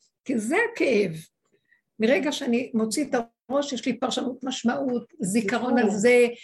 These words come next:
Speaker 1: מחשבה על מה שהיה, ואני מחברת כל הזה, כאבי תופת. אני אומרת, "את זה תרדים." אז הוא אומר, "את רוצה שנרדים את זה? את תעשי את זה, את תורידי את הרגע, תורידי את הראש שלך לרגע." אין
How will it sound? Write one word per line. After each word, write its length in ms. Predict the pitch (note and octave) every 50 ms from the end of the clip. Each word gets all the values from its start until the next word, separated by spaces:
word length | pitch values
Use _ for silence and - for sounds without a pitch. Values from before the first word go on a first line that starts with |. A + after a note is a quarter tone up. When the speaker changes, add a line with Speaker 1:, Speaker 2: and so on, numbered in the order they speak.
| - - _
Speaker 1:
מחשבה 460 | B3+ B3+ B3+ - - C#4 A3+ - C4
על 120 | B3+ C4 B3
מה 120 | B3 B3+
שהיה, 400 | B3+ - C4 C4 C4 B3+ B3+ C4 A3+
ואני 180 | B3 B3 B3+ C4+
מחברת 500 | C4 C4 - B3 A3 C4 C#4+ C#4+ C#4 -
כל 200 | - C#4+ C4+ C4
הזה, 180 | B3 - E4+ A3+ -
כאבי 400 | C4 A#3+ A3 A3+ C4+ E4+ E4+ E4 -
תופת. 380 | - C4 - - - - - - - _ _ - - - - - -
אני 120 | B3 B3+
אומרת, 260 | C#4 C#4+ D4 D4 C#4+
"את 140 | C4+ A#3 F3+
זה 120 | C4+ D4 D4+ D4+ -
תרדים." 420 | C#4 A#3 A3+ F3+ G3+ G#3+ G3 F#3+
אז 140 | F#3 F#3 A3
הוא 40 | A3
אומר, 160 | G#3+ G#3+ F#3+ -
"את 60 | -
רוצה 220 | F#3+ - - C4
שנרדים 380 | - - C4+ G#3+ F3+ A#3+ A3+ A#3
את 100 | A3 G3+
זה? 80 | -
את 300 | - - D4 - _ - - _ _ _
תעשי 240 | - - - - F#4 G#4 G4+
את 40 | G4+
זה, 80 | G#4+ G#4+ A4+ G4
את 60 | C4+ - -
תורידי 360 | B3 G#3+ A#3 C4+ A#3+ G4 G#4 G4+
את 60 | -
הרגע, 440 | F#4+ D4 - - F#3+ F3+ G#3 G#3 A3 C#4+ - - _ _ _ _
תורידי 320 | _ A#3 G#3+ B3+ C#4+ C#4 F4
את 120 | - -
הראש 300 | C#4 G#3 G3+ G3 F#3+ -
שלך 300 | - F#3+ F#3+ - - - - G#3+
לרגע." 480 | B3 B3+ C4+ G4+ A4+ F#4+ C#4+ - - - - _ _ _ _ _ _ - - _ _ _ -
אין 100 | G4+